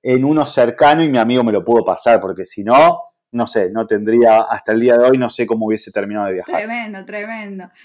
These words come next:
Speaker 2: Igual te quiero contar que, que Eli va a, me va a dar la razón en esto, que esto que te pasó a vos de tener que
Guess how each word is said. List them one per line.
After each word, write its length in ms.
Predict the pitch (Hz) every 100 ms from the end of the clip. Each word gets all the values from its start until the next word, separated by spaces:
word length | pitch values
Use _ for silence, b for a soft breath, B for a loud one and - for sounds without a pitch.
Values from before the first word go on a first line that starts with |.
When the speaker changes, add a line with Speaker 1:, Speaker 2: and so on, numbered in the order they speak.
| 214
Speaker 2:
Igual 360 | 240 285 285 254
te 160 | 240
quiero 220 | 254 277
contar 420 | 247 233 208 240 247
que, 680 | 240 220 208 214 185 180 -
que 260 | 190 185 -
Eli 360 | 240 247 220 196
va 560 | 208 214 196 185 185
a, 40 | 180
me 240 | 185 208
va 100 | 214
a 40 | 233
dar 80 | 220
la 120 | 214
razón 400 | 202 - 269 240
en 120 | 214 226 254
esto, 160 | - 233 285 240
que 360 | 196 190 - 214
esto 240 | - 247
que 80 | 233
te 120 | 196
pasó 280 | 202 220 208
a 40 | 220
vos 160 | 247
de 100 | 233
tener 300 | 190 196 208
que 220 | 208 196